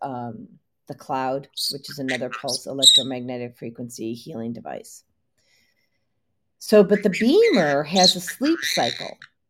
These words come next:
So it can run, like, for eight hours, nine hours. So one, we are now sleeping on our beamer. Number two, I let the beamer run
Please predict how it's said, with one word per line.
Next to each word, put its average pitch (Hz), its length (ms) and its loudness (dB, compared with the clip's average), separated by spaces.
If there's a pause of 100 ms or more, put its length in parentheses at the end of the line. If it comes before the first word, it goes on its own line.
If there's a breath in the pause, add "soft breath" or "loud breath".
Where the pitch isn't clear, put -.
(460)
So 185 220 0
it 185 100 -2
can 196 160 -2
run, 170 260 -2
like, 156 240 -2
for - 220 -6
eight 151 180 0
hours, 143 460 -2
nine 131 240 -4
hours. - 580 -8 (220)
So 190 160 -2
one, 185 640 -4
we 196 180 -2
are 185 80 2
now 175 240 -4
sleeping 165 720 -6
on 147 220 -6
our 139 80 -4
beamer. 135 400 -10 (1500)
Number 196 320 2
two, 208 580 0 (180)
I 202 80 0
let 233 220 2
the 220 80 -2
beamer 208 400 -4
run 160 380 -6